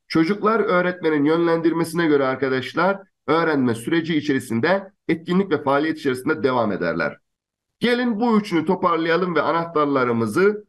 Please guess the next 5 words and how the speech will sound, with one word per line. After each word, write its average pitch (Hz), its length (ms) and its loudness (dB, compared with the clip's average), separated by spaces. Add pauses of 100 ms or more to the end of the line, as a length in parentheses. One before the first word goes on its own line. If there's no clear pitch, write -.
(180)
arkadaşlar 156 540 -2
bu 233 80 0
soruları 170 540 2
çözmek 160 380 0
için 190 420 -2